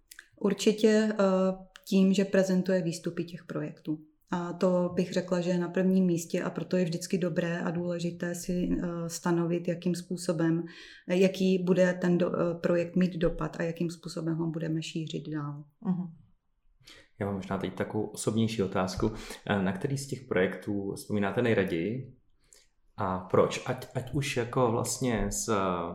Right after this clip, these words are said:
Speaker 3: té osobní perspektivy nebo z té perspektivy toho projektu samotného, co to přineslo.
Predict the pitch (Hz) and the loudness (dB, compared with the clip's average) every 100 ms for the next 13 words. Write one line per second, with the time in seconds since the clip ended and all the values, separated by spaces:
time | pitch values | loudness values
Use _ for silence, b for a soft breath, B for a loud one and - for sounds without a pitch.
0 | 107 - 110 95 107 - 139 135 131 107 | -10 -4 0 0 -2 -2 0 0 -2 -4
1 | - - 107 98 95 95 - 104 - 101 | -6 -4 -2 0 0 -2 -2 -2 0 -2
2 | - 101 - 95 101 101 101 98 107 92 | -2 -4 -2 -4 -4 -2 -2 -2 -6 -6
3 | 98 98 90 80 - - - - 82 - | -6 -6 -6 -6 -10 -14 -14 -12 -10 -10
4 | 110 | -12